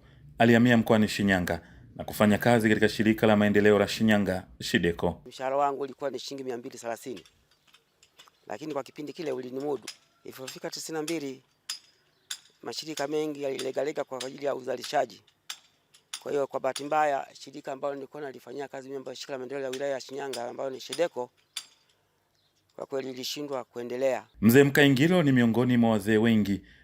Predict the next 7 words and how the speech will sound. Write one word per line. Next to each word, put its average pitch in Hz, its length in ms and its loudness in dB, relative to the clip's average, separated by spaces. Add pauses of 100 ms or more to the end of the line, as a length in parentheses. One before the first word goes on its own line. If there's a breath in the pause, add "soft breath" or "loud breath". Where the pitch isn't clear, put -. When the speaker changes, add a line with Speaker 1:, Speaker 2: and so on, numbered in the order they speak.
(160 soft breath)
Speaker 1:
waliochangia 107 600 4
katika 113 220 4
maendeleo 107 400 6
ya 104 80 6
Tanzania. 92 600 -2 (400 soft breath)
Hata - 220 -12
hivyo, 101 360 4